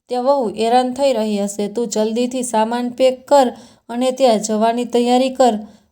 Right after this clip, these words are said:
પોતાના પતિની આ વાત સાંભળીને મંજુબેન ખુશ થઈ ગયા. તેમણે તરત જ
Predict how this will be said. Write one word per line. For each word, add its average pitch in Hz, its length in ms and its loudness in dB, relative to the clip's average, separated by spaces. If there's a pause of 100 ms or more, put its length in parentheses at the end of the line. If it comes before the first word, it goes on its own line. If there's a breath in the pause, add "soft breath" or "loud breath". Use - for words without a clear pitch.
પોતાના 254 400 -2
પતિની 254 520 -2
આ 247 120 2
વાત 247 260 2
સાંભળીને 226 680 0 (300 loud breath)
મંજુબેન 247 640 0
ખુશ 269 240 -2
થઈ 277 260 4
ગયા. 208 340 2 (180)
તેમણે 247 280 2
તરત 269 380 2
જ 208 180 -4